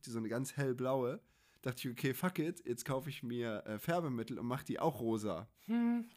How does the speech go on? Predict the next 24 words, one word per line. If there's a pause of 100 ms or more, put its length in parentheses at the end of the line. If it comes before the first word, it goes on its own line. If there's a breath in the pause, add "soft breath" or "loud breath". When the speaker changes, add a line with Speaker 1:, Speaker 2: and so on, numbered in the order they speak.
Speaker 2:
geil.
Speaker 1:
Und,
ähm,
hab
ich
gemacht
und
natürlich
wird
eine
blaue
Hose
nicht
komplett
rosa,
aber
an
den
Stellen,
wo
sie
sehr
hell
ist,